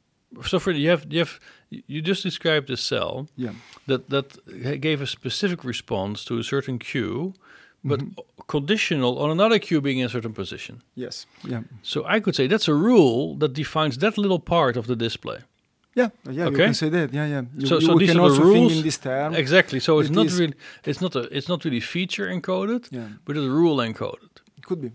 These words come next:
Speaker 2: Yeah.
Speaker 1: Wo-
Speaker 2: You, you could, you could think. Yeah. It's conditioned to the appearance
Speaker 1: Mm-hmm.
Speaker 2: of a, of a stimulus in a, in a special location,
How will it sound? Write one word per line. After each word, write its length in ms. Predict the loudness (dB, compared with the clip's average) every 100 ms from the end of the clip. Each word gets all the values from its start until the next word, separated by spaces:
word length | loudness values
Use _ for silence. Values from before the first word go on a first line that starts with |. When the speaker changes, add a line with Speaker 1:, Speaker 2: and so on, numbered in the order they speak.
| -10
Speaker 2:
Yeah. 180 | -10 -4
Speaker 1:
Wo- 140 | 0 0
Speaker 2:
You, 60 |
you 80 | 0
could, 160 | -4 -6
you 80 |
could 100 | -8 -6
think. 220 | -6 -6 -10 -20 -2
Yeah. 140 | 0 2
It's 120 | 0
conditioned 640 | 0 0 2 0 0 -2
to 200 | -4 -6 -4
the 300 | -2 -2 -4
appearance 460 | -8 -4 -2 0 0
Speaker 1:
Mm-hmm. 100 | -2
Speaker 2:
of 80 | -2
a, 120 | -8
of 60 | -8
a 40 |
stimulus 540 | -8 -8 -8 -8 -8
in 140 | -8 -6
a, 40 |
in 160 | -6 -8
a 40 |
special 380 | -8 -8 -6 -4
location, 520 | -4 0 -2 0 -6